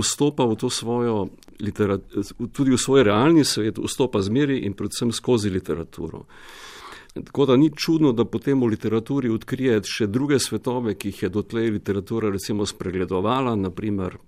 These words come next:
kakšne banalnosti, ki s tem, ko jih on literarizira, nehajo biti banalne, recimo, ne vem, njegovo delo poskus o Tihem kraju je pravzaprav, recimo, delo o Stranišču, ne, in, in tam pokaže, kako tudi ta prostor pravzaprav lahko postane literatura.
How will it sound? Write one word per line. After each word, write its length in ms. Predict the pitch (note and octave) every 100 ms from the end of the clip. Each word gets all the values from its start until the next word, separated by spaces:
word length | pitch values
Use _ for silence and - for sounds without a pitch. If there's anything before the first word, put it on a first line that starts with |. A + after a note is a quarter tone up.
| - _ - - - - -
kakšne 300 | F2+ - G2+
banalnosti, 680 | G2 G2 A#2+ C3+ C3+ - A2
ki 80 | G2+
s 140 | - A#2+
tem, 160 | A2+
ko 80 | G2+
jih 160 | G2+ G#2+
on 300 | A2+ A2+ A2 - - - - _ -
literarizira, 800 | A#2+ A#2+ A2+ G#2+ A2 G2 C3 C#3 A#2+ -
nehajo 400 | A2+ A#2+ C3+ C3
biti 220 | B2 A2+
banalne, 560 | A#2+ B2 B2 B2 B2 A2+ -
recimo, 400 | - - F2+ F#2
ne 80 |
vem, 240 | F#2 F2+ F2
njegovo 320 | G2+ G2 F#2+
delo 460 | F#2+ G2 G2 F#2 F#2 - - - - -
poskus 440 | G#2+ - - B2 A2
o 60 |
Tihem 340 | - B2 A#2 F#2
kraju 360 | G2+ G#2+ B2+
je 80 | G#2
pravzaprav, 580 | F2+ G2+ G2+ F#2+ G#2 G#2+
recimo, 460 | F#2+ - A2 G#2 F#2 - - - -
delo 420 | - G#2+ A2+ G2 -
o 100 | G#2
Stranišču, 800 | - - G2+ C3 C3+ - -
ne, 180 | F#2+ G#2
in, 140 | G#2+ F#2+ -
in 140 | G2
tam 220 | - G#2+
pokaže, 520 | G2+ G2 - G#2+ G#2+ G2
kako 300 | G2+ - G2+
tudi 280 | A#2 G#2
ta 200 | G#2 A#2+
prostor 460 | A#2+ A2+ G2 - F#2+
pravzaprav 420 | - F2 E2 F2+
lahko 220 | F2 F2+ G#2+
postane 480 | G2 - F#2 F2+
literatura. 720 | F2 F#2 F#2 E2+ - E2+ E2+